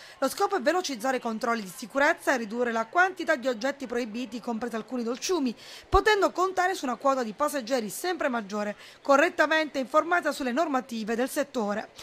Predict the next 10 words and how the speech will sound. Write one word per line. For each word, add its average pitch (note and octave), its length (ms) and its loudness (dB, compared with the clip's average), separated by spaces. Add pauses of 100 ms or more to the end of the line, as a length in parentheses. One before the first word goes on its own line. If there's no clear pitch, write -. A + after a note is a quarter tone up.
(220)
Insieme F4+ 280 4
al D#4+ 60 6
personale C#4+ 420 2
aeroportuale C4 720 4
che B3 80 -6
spiegherà A3 320 -4
ai A3 80 0
viaggiatori A3 400 -4
le G#3+ 100 0
regole, A#3 480 0